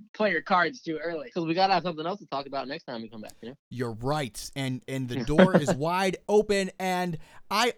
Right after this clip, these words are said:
Speaker 3: always respect bands when they've got stuff that they got brewing, but they don't wanna pour the coffee yet. I get it. Um, so I'm not gonna force it. But, uh, you know, and we're gonna talk more here in a little bit, uh, with fan questions that we received on Twitter for you.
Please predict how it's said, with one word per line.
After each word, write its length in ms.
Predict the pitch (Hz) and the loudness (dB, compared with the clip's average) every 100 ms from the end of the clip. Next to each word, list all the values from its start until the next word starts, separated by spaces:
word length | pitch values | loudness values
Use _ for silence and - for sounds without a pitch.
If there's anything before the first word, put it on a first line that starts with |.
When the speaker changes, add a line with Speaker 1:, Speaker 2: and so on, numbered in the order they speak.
| - | 4
Speaker 3:
always 500 | 202 233 220 180 - | 4 6 4 2 0
respect 420 | 170 - 185 - | -4 -2 -2 0
bands 320 | 160 160 156 | 0 0 -2
when 220 | 147 151 | -2 0
they've 240 | 151 151 139 | 0 0 0
got 300 | 226 311 - | -2 -2 -6
stuff 420 | - - 214 - | -4 0 0 0
that 160 | 190 180 | -4 -4
they 240 | 160 175 156 | -4 -4 0
got 260 | 180 170 | -2 -4
brewing, 460 | 151 156 190 190 185 | -6 -2 0 0 0
but 160 | 160 156 | -2 0
they 120 | 170 | 0
don't 180 | 175 170 | 0 -2
wanna 240 | 170 156 | -2 -2
pour 320 | - 185 170 | -2 0 0
the 80 | 160 | -2
coffee 400 | - 143 127 104 | -4 -4 -4 -6
yet. 220 | 101 90 - | -8 -8 -8
I 160 | 151 | -6
get 280 | 165 151 170 | -4 -2 -2
it. 140 | 165 - _ _ - | -2 -6 _ _ -8
Um, 520 | 131 123 120 117 107 - - _ | -4 -2 -2 -4 -8 -14 -20 _
so 160 | - 160 | -4 0
I'm 120 | 160 | 0
not 200 | 165 160 | 0 -2
gonna 160 | 170 147 | -4 0
force 340 | 202 214 190 | 2 2 2
it. 120 | 190 156 | -4 0
But, 260 | 190 185 - - - - | 0 0 -2 -18 -20 -18
uh, 80 | - | -4
you 140 | 190 | 0
know, 240 | 185 170 - _ | 2 0 -2 _
and 180 | 175 170 | -4 -4
we're 160 | 185 208 | -2 -2
gonna 180 | 220 214 | 0 0
talk 300 | 214 190 - | 2 0 0
more 440 | 175 180 180 180 _ _ | 0 2 0 -2 _ _
here 300 | - 175 170 | -4 -2 0
in 80 | 160 | 0
a 40 | 156 | 0
little 200 | 160 147 | 0 2
bit, 300 | 147 151 - | 0 -2 -6
uh, 200 | 143 123 - | -8 -8 -8
with 220 | 156 143 | -6 -6
fan 260 | - 175 156 | -2 -2 -2
questions 600 | - 165 - - 143 131 | -4 -4 -4 -6 -4 -4
that 120 | 135 | -4
we 120 | 143 | -4
received 420 | 139 127 - 147 | -4 -6 -6 -4
on 140 | 135 120 | -4 -4
Twitter 320 | - 170 165 | -6 -4 -4
for 200 | - 143 | -2 -2
you. 100 | 135 | -2